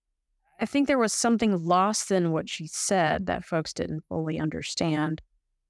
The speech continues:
right? And so it was the first time that she saw America act in a way that was maybe counter to the history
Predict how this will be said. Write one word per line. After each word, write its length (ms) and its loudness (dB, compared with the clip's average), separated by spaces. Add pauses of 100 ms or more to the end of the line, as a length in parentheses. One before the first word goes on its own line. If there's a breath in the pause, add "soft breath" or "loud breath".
(520)
right? 260 2
And 140 -2
so 120 2
it 140 4
was 200 0
the 100 0
first 280 -2
time 200 2
that 160 -2
she 480 -4
saw 800 0 (640)
America 960 0 (600)
act 560 0
in 120 2
a 140 2
way 220 2
that 180 2
was 320 -4
maybe 240 0
counter 420 -2
to 480 -6 (760)
the 100 0
history 540 0